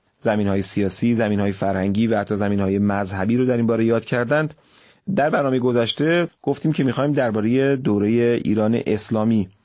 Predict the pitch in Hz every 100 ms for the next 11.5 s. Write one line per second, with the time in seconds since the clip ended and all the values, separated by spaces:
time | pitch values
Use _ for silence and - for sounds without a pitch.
0 | _ - 95 95 110 104 104 98 92 92
1 | 92 87 - - _ _ _ _ _ -
2 | 135 156 165 170 160 143 135 147 135 120
3 | 113 - 123 139 90 113 - 143 123 107
4 | 107 107 104 104 101 101 110 123 151 160
5 | - _ - 113 117 113 - 117 143 143
6 | 131 131 110 107 104 113 127 127 127 123
7 | 120 - 104 123 117 117 117 113 117 _
8 | _ - 131 107 98 101 104 98 101 95
9 | 95 92 95 98 110 123 - 110 - 101
10 | 104 110 104 101 104 98 101 101 98 98
11 | - 98 117 143 147